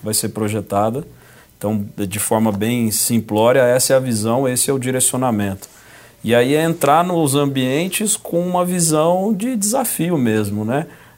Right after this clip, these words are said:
Como que uma bebida de produto energético, uma bebida energética, uma marca de bebida energética entra numa indústria automobilística, num ambiente automobilístico que é a Fórmula um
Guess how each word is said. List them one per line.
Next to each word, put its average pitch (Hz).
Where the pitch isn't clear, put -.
Como 123
que 139
uma 139
bebida 123
de 135
produto 127
energético, 117
uma 123
bebida 117
energética, 117
uma 107
marca 123
de 107
bebida 107
energética 107
entra 135
numa 131
indústria 120
automobilística, 113
num 127
ambiente 120
automobilístico 117
que -
é -
a -
Fórmula 107
um 123